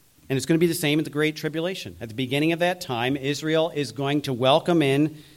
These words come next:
this guy, this Antichrist that we see in Revelation six two, as a peacemaker. And they're gonna be deceived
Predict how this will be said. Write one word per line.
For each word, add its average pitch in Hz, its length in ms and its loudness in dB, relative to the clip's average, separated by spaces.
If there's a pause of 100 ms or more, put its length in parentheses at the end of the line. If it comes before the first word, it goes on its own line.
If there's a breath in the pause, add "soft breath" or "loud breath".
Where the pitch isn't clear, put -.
(480 loud breath)
this 139 280 -2
guy, 147 540 2 (120)
this 147 220 -2
Antichrist 165 840 2
that 123 100 -4
we 120 80 -6
see 147 220 -2
in 151 80 2
Revelation 147 480 0
six 170 320 -4
two, 180 400 0 (880 soft breath)
as 131 140 -2
a 143 60 -10
peacemaker. 113 600 -6 (2000)
And 120 120 -2
they're 123 60 2
gonna 135 120 2
be 135 100 0
deceived 127 640 -2